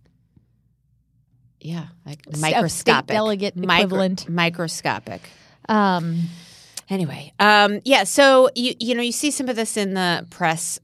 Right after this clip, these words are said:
Speaker 1: coverage, and how do we, you know, how does the press know what to talk about? Are they talking about, and which candidates to highlight? Are they talking about who won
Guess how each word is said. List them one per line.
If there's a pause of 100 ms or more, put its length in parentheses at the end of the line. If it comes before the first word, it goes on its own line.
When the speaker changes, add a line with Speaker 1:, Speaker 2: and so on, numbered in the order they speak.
(120)
Speaker 1:
coverage,
and
how
do
we,
you
know,
how
does
the
press
know
what
to
talk
about?
Are
they
talking
about,
and
which
candidates
to
highlight?
Are
they
talking
about
who (300)
won